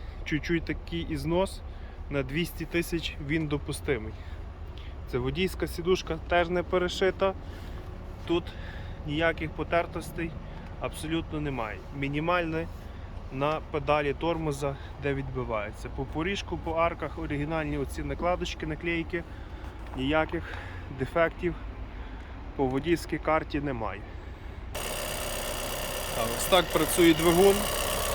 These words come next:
Тут чуть-чуть нюанс, поїла кониця оцю безшумку. Це можна переробити, якщо при бажанні. Тут все чистенько, акуратно,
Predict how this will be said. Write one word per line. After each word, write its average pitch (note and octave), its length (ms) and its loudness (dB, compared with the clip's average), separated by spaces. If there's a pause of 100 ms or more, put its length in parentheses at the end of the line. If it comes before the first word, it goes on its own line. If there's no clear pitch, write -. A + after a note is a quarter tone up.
(1300)
Тут E3+ 220 10
чуть-чуть F#3 420 4
нюанс, F#3 360 10 (300)
поїла F3 360 8
кониця F3 560 8
оцю D#3 380 6
безшумку. D3+ 560 6 (680)
Це D#3 140 6
можна E3 360 8
переробити, E3 760 8
якщо C#3+ 260 6
при C#3+ 160 4
бажанні. C3 540 6 (960)
Тут F#3 160 10
все F#3+ 440 10
чистенько, F#3 720 8
акуратно, F3 760 8